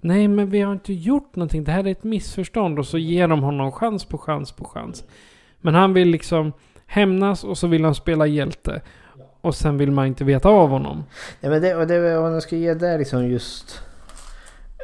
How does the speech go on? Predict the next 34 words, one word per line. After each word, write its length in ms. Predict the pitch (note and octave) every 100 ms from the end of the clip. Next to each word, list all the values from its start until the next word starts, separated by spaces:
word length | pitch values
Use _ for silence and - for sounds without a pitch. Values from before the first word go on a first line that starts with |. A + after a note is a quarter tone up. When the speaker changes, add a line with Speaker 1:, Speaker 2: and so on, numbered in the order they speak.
| A#4
Speaker 2:
eh, 560 | G3+ F#3+ F3 D#3+ D#3+ E3 E3 E3 E3+ F#3 B3 A#3+ A3+ A3+ C#4+ D4
ja, 180 | D#4 F3+
men 280 | C#3+ C3+ B2+
Tucker 320 | - C3 -
and 120 | B2
Dale, 280 | B2+ B2+ A#2+
liksom 280 | A#2+ A#2 B2
hy-, 200 | C3 -
hy-, 200 | B2+ D#3 -
hyggliga 440 | D3 C3+ B2+ B2+
de 180 | B2 C#3
är. 160 | C3+ A2
Till 240 | C#3+ C#3
och 80 | B2+
med 100 | A#2
i 40 |
filmens 680 | - B2+ A2+ A2+ A2 - -
slut 580 | - E3 C#3+ G2 - -
med 100 | A#2
den 60 | G#2+
stora 320 | - A2 G#2+
striden 580 | - - D3 D3+ A2+ G2
där 180 | G2 G2
då, 200 | G2+ G#2+
då, 200 | A2+ A2
då 140 | A#2+
Chad 520 | A2+ - A#2 G#2+ G2+ G#2
verkligen 480 | G#2 - B2+ B2
har 80 | G#2
spårat 520 | - - G#2+ G#2 G2+
ur. 380 | C#3+ C3 A2 G2 - - - - - - - -
Då 60 | B2
han 220 | G#2 G2
liksom 460 | F#2+ - G2 F#2+